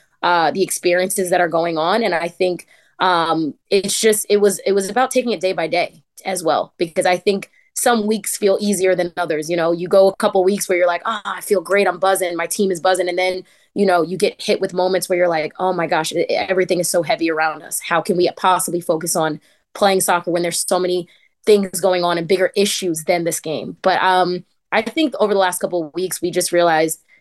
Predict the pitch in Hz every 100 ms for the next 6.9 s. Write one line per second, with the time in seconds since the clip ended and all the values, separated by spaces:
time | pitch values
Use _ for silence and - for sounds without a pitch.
0 | _ _ _ - 233 214 214 285 285 269
1 | 233 208 196 190 180 170 175 180 175 -
2 | 170 165 170 160 156 147 180 170 - 165
3 | 165 151 139 - 170 160 165 190 185 -
4 | 175 175 175 170 185 185 170 180 175 170
5 | 165 175 165 - 170 165 170 165 - _
6 | _ _ _ _ - 175 165 175 190